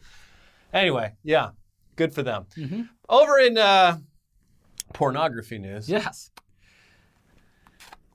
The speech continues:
Speaker 1: Just a little porno news. It's
Speaker 2: Yeah.
Speaker 1: looking like Pornhub has taken a few notes from Peter Jackson and decided that cinematic history must be preserved.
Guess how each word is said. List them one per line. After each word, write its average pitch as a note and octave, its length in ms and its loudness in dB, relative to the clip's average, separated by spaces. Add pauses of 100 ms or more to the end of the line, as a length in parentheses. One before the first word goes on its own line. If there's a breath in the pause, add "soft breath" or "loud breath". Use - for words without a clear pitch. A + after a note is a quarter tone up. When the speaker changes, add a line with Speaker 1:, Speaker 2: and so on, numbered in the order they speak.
(2500 loud breath)
Speaker 1:
Just - 160 -14
a - 40 -12
little D#3 140 -4
porno C#3 300 -8
news. A#2 280 -12
It's - 80 -20
Speaker 2:
Yeah. D#3+ 160 -2
Speaker 1:
looking D#4+ 200 2
like C4+ 240 2
Pornhub A3+ 440 4
has G#3 100 -6
taken G#3+ 320 0
a D3 40 -6
few G3+ 220 -4
notes F3+ 400 -2
from C#3 200 -6
Peter E3 320 -8
Jackson C3+ 480 -4
and B2+ 140 -18
decided E3 380 -2
that B2 100 -14
cinematic F#3 520 -6
history D#3 400 -8
must C#3+ 240 -8
be C#3 140 -8
preserved. G#2+ 480 -10